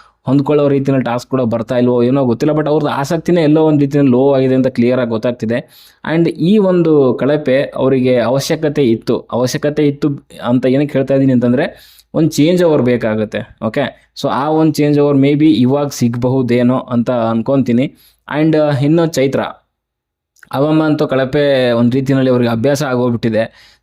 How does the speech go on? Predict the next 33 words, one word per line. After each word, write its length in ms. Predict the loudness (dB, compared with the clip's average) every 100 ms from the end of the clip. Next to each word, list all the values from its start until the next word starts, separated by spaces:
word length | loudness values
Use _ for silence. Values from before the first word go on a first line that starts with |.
| -6
So 60 | -2 0 0 0 0
ಎರಡು 220 | 0 0
ವಾರಕ್ಕೊಂದ್ಸರಿ 480 | 0 0 0 0 2
ಹೋಗಿ 240 | 2 0
ಬಂದಿಲ್ಲ 340 | 2 2 2
ಅಂತಂದ್ರೆ 420 | 0 0 0 0 0
ಅವ್ರಿಗೆ 220 | 0 -2
ಆಗ್ತಾ 320 | -4 -6 -2
ಇಲ್ಲ. 140 | -2 -2 -6 -10
<laughs> 320 | -14 -16 -8
At 60 | -4
least 180 | -2 -2
ಹೊರಗೆ 200 | -2 -2
ಹೋಗಿಲ್ಲ 300 | 0 2 2
ಅಂದ್ರೂ, 640 | 2 0 0 0 -2 -6 _ -20 -20 _
ಆ, 120 | -4
ಒಳಗಡೆ 340 | -2 0 0 0
ಹೋಗಿಲ್ಲ 300 | 2 2 2
ಅಂದ್ರೂ 260 | 0 0
ಹೊರಗಡೆ 280 | 0 0 0
ಆದ್ರೂ 340 | 0 2 2 2
ಒಂದ್ 140 | 0
ಕಡೆಗೆ 240 | 0 0
ಎಲ್ಲಾದ್ರೂ 280 | 0 0 0
ಬಂದು 220 | 0 0
ಹೋಗ್ತಾ 240 | -2 -2 -4
ಇರ್ತಾರೆ. 500 | -4 -6 -8 -10 -10
ಓಕೆ, 460 | -6 -6 -8 _ _ -8
so 80 | -6
ಆ 180 | -4
ರೀತಿನಲ್ಲಿ 420 | -2 -2 0 2 2
ಅವ್ರದ್ದೊಂದು 440 | 0 0 0 2
ಇರೋದ್ರಿಂದ 420 | 2 0 0 -2